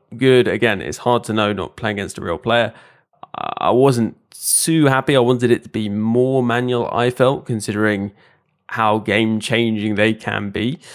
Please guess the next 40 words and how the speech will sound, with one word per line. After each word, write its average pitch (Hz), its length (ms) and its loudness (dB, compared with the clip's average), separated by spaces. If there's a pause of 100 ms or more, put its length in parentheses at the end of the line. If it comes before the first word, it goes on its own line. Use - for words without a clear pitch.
(680)
Uh, 95 160 -2
but, 117 580 0
of 82 180 -8
course, 107 380 2
this - 240 -8
is 101 140 -8
all 101 240 -6 (180)
part 101 340 0
of - 120 -10
the - 100 -20
tweaking 110 480 -4
process. 120 680 2 (460)
I'm 113 240 -4
guessing 113 480 2
they're 107 100 0
gonna 107 120 0
add 104 220 -2
this 104 220 -6
to 107 460 -6
all 127 200 -2
of 98 80 -8
foot - 300 2
like 90 160 0
they 98 100 -4
did 101 200 -8
with 98 140 -8
manual 101 360 -4
heading, 127 580 0 (120)
Richard, 117 420 0
so 113 440 2 (320)
they'll 107 280 0
want 104 400 -8
to - 100 -16
be 101 320 -10 (140)
careful 113 440 -4
to 104 140 -14
some 104 240 -4
extent 98 560 -8
at - 200 -8
first. 98 500 -6